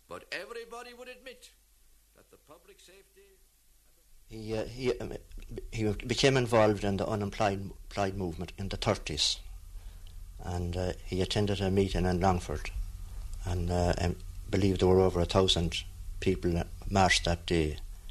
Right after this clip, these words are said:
Speaker 2: And he addressed that meeting, himself and a gentleman by the name of Dan Lade,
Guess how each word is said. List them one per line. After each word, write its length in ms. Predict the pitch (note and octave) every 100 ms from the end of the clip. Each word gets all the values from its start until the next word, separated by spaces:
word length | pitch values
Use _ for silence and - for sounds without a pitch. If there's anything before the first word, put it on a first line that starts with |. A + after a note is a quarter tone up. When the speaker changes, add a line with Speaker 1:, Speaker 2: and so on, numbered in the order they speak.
| -
Speaker 2:
And 120 | F2 F2
he 100 | F2
addressed 380 | G#2 G#2 -
that 260 | G2 F#2+ -
meeting, 360 | F2 E2+ C2+ D2 - - - - -
himself 440 | E2 - F#2+ -
and 120 | E2+
a 40 | E2
gentleman 460 | F2+ F2+ F2 F2
by 140 | F2 E2+
the 200 | D#2+ D#2+
name 200 | F2+ F2+
of 140 | F2 -
Dan 220 | F#2 F2+
Lade, 380 | F2+ F2 D#2+